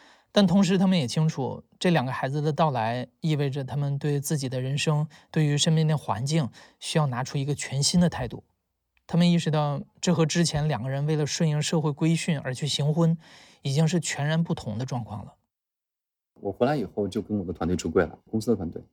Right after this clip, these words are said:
Speaker 2: 我只跟我的团队。但是其实你要知道，他们都会说的，都会传的。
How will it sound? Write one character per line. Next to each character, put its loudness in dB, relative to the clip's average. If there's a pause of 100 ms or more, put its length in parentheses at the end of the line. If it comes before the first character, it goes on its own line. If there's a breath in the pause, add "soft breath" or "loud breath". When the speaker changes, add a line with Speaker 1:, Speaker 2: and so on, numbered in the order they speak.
Speaker 2:
我 2
只 0
跟 0
我 -4
的 -6
团 -10
队。 0
但 2
是 6
其 2
实 -4
你 0
要 -2
知 0
道， 2 (100)
他 -6
们 2
都 0
会 0
说 0
的， -2 (140)
都 -6
会 2
传 -6
的。 -6